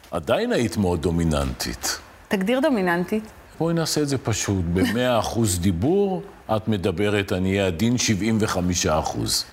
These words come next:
Speaker 2: אוקיי.
Speaker 1: והלכתי לקראתך.
Speaker 2: הלכת לקראתי? אז תראה, אז זה מצחיק, כי קודם כל,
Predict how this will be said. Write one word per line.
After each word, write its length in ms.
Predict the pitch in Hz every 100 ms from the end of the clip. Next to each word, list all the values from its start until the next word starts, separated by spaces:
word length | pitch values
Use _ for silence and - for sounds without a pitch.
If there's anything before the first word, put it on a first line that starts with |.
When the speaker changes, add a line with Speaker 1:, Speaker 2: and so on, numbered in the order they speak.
| -
Speaker 2:
אוקיי. 220 | 220 214
Speaker 1:
והלכתי 400 | 123 113 120 -
לקראתך. 560 | 110 107 95 80 113 -
Speaker 2:
הלכת 300 | 311 302 -
לקראתי? 540 | 320 294 226 208 294 240
אז 80 | 214
תראה, 220 | 233 190
אז 80 | 202 - - - -
זה 120 | 180 202
מצחיק, 360 | 180 - 277
כי 60 | -
קודם 260 | - 233
כל, 240 | 262 208